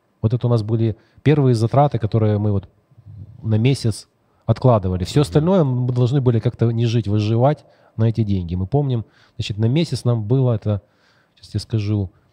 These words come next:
Speaker 1: девяносто девятый, двухтысячный год, это у нас было триста гривен на месяц. Это с арендной платой.
Speaker 2: Серьезная сумма. Мгм.
Speaker 1: Вот, арендная плата была двести гривен. Нет, я, это, это моя зарплата была триста гривен. В общем, у нас было где-то гривен пятьсот.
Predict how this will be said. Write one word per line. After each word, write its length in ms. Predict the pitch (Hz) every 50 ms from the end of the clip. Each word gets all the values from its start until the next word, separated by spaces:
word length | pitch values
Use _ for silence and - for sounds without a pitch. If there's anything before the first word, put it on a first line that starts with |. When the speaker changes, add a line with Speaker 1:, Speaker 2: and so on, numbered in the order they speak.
| _ _ _ _ _ _ -
Speaker 1:
девяносто 420 | 98 107 120 131 127 - - 127
девятый, 1040 | 98 107 110 117 131 151 160 151 - 135 127 123 120 113 113 110 110 107 101 101 98
двухтысячный 720 | 95 98 107 - - 123 117 - - 104 - - 107 101 98
год, 340 | 98 113 151 170 170 - _ _ _ _ _ _ _ _ _ -
это 240 | 117 110 - - 110
у 80 | 110
нас 180 | 117 135 131 104
было 180 | 104 117 117 107
триста 360 | - 127 143 - - - 110
гривен 320 | 104 117 127 123 117 107
на 100 | 107 107
месяц. 460 | 98 95 87 80 - - - - - _ _ _ _ _ - - - - - _ _ _ _ _ _ _ _ _ -
Это 160 | 107 - 113
с 100 | - -
арендной 320 | 127 127 123 110 117 117
платой. 400 | - - 95 82 - - - - _ _ _
Speaker 2:
Серьезная 600 | _ - - 117 120 117 104 92 87 85 92 90 87
сумма. 400 | - - - 90 85 85 92 101 - -
Мгм. 340 | 90 85 78 85 85 85 92
Speaker 1:
Вот, 240 | 110 120 113 95 110
арендная 280 | 120 143 135 127 135
плата 300 | 123 - 170 185 - -
была 180 | 113 120 120 117
двести 320 | 107 117 131 - - -
гривен. 520 | 110 107 101 101 95 90 87 82 82 87 90 - _ -
Нет, 220 | 117 110 95 -
я, 240 | 101 107 110 107 107
это, 160 | 104 - 104
это 240 | 107 - 110 - 117
моя 220 | 107 117 123 120 110
зарплата 420 | 101 104 - - 104 98 - 92
была 180 | 85 92 92 87
триста 340 | - 95 95 - - 110
гривен. 240 | 98 120 156 156 131
В 40 | 120
общем, 220 | 117 - - 117 113
у 40 | 113
нас 140 | 113 107
было 220 | 101 107 131 123 110
где-то 220 | 98 101 - 104 90
гривен 240 | 95 107 101 92
пятьсот. 460 | 87 101 95 - - - 87 78 -